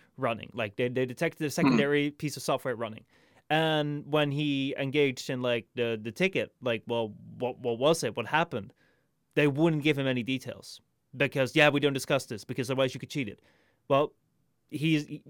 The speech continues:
Speaker 1: he says, like, "I have bought every single thing of Blizzard ever since I started, and, like, I would, I'd never cheat." Like, the, the only possible thing which might be was that some work-related thing was running, but they would never, like, there was no way to get in touch, and only because they, they were, they were talking about this frequently on their podcast on, like,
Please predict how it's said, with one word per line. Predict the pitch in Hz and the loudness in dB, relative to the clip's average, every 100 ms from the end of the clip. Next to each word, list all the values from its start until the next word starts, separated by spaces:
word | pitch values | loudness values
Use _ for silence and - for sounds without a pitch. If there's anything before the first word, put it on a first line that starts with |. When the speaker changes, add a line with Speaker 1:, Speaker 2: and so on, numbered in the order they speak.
| - | -14
Speaker 1:
he | 151 170 | -4 -2
says, | - 143 127 | 0 0 0
like, | 127 120 | -2 0
"I | 131 | 2
have | 143 127 113 | 2 0 2
bought | 127 123 | 2 2
every | 123 131 | 0 -2
single | 147 131 | -2 -4
thing | 127 131 | -4 -4
of | 110 | -2
Blizzard | 120 110 135 | -2 -2 -6
ever | - 117 | -6 -6
since | 120 127 | -6 -4
I | 131 | -4
started, | - 123 120 131 - | -4 -2 -2 -2 -4
and, | 131 | -4
like, | 123 123 - | 0 0 0
I | 117 | -2
would, | 123 - 127 127 | -2 -4 -8 -4
I'd | 123 117 | -2 2
never | 139 156 | 2 2
cheat." | 160 123 117 | -2 -4 -2
Like, | 117 | -4
the, | 113 113 | -4 -10
the | 127 127 | -4 -2
only | 139 160 156 | 0 0 0
possible | 151 135 123 | -2 -2 -4
thing | - 131 | -6 -4
which | 120 131 | -4 -4
might | 120 113 | -4 -2
be | 127 | -2
was | 117 113 | -2 -4
that | 127 - | -6 -8
some | 123 113 | -8 -2
work-related | 143 151 135 120 110 | -2 0 -2 -2 -4
thing | 123 110 | -8 -8
was | 110 | -6
running, | 117 107 113 147 - - _ _ _ _ _ | -8 -8 -10 -12 -18 -20 _ _ _ _ _
but | 220 | 0
they | 185 180 | 4 6
would | 165 160 | 4 2
never, | 156 156 156 160 143 156 160 | 0 2 4 4 4 0 2
like, | 156 131 | 0 0
there | 147 135 156 | -2 2 4
was | 156 139 | 4 4
no | 151 185 | 4 6
way | 185 | 4
to | 156 | 2
get | 147 | 0
in | 135 | 0
touch, | 127 127 143 | -2 -4 -2
and | |
only | 139 160 | -2 0
because | 147 - 156 131 - | -2 0 0 0 -4
they, | 127 131 131 127 123 110 | -4 0 2 2 0 0
they | 127 127 | 0 0
were, | - 120 117 | -2 -4 -2
they | 110 127 | -2 -2
were | 120 | -2
talking | 151 151 143 | -2 0 2
about | 131 | 0
this | 123 | -2
frequently | - 139 131 120 | -4 -4 -4 -4
on | 117 | -2
their | 117 | -2
podcast | - 127 - 123 120 | -2 -6 -4 -6 -6
on, | 127 120 | -6 -4
like, | 113 - | -4 -6